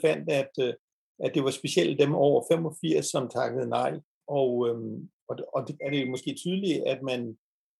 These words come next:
bliver mere, øh, øh, skrøbelig over, altså også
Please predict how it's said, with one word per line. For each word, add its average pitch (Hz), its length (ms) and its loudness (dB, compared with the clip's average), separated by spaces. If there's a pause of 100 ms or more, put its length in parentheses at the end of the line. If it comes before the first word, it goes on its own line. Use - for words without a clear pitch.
(100)
bliver 139 180 6
mere, 139 380 8 (320)
øh, 120 500 0 (260)
øh, - 380 -8
skrøbelig 180 600 4
over, 131 360 2 (160)
altså 131 200 0
også 147 500 4